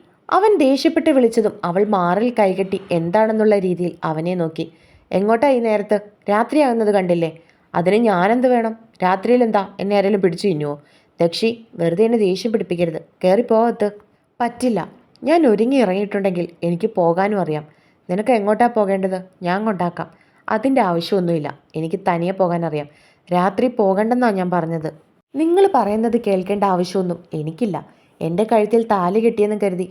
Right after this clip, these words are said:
കൂടുതൽ അധികാരമൊന്നും നിങ്ങൾ എൻ്റെ അടുത്ത് എടുക്കണ്ട." അതും പറഞ്ഞ് അവൾ മുന്നോട്ട് നടന്നതും അവൻ അവളുടെ കയ്യിൽ പിടിച്ചു വലിച്ചു. "കയ്യിന്ന് വിട്, നിങ്ങൾക്ക് എന്താ വേണ്ടത്?" അവൾ കൈകൾ കുടഞ്ഞുകൊണ്ട് പറഞ്ഞു. "നീ എവിടെ പോകുവാണെന്ന് പറഞ്ഞിട്ട് പോ."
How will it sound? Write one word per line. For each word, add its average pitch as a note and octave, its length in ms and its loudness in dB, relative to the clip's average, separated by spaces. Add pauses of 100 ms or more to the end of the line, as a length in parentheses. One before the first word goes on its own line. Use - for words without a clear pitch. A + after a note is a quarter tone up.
കൂടുതൽ C#4 400 2
അധികാരമൊന്നും A3 640 0 (100)
നിങ്ങൾ F3 200 -6
എൻ്റെ F#3+ 160 -4
അടുത്ത് F#3+ 160 -4
എടുക്കണ്ട." E3 340 -2 (480)
അതും F#4 220 2
പറഞ്ഞ് A#3+ 280 -2 (120)
അവൾ E3 220 -2
മുന്നോട്ട് F#3 460 -2
നടന്നതും E3+ 440 -4 (340)
അവൻ E3+ 260 -4
അവളുടെ G#3 320 0
കയ്യിൽ F3 260 -2
പിടിച്ചു F#3 320 -6
വലിച്ചു. D#3+ 320 -4 (380)
"കയ്യിന്ന് E4+ 420 4
വിട്, F3+ 220 2 (180)
നിങ്ങൾക്ക് F4+ 340 -2
എന്താ G3+ 280 0
വേണ്ടത്?" E3+ 440 -2 (360)
അവൾ F#4+ 180 2 (140)
കൈകൾ F#3+ 300 0
കുടഞ്ഞുകൊണ്ട് F#3 640 -4
പറഞ്ഞു. D#3+ 280 -4 (320)
"നീ G#3+ 180 -2
എവിടെ G#3+ 300 0
പോകുവാണെന്ന് G#3+ 480 2
പറഞ്ഞിട്ട് F#3 400 -2
പോ." E3 80 0